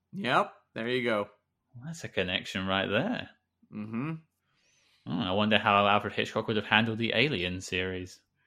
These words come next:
Speaker 1: <laughs> Oh my God. <laughs> You know, he was a man who very much loved food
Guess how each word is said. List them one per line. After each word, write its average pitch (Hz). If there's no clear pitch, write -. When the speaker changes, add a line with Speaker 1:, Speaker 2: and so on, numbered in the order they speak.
Speaker 1:
<laughs> -
Oh 240
my 156
God. -
<laughs> -
You 170
know, 180
he 185
was 196
a 202
man 196
who 196
very 156
much 156
loved 135
food 113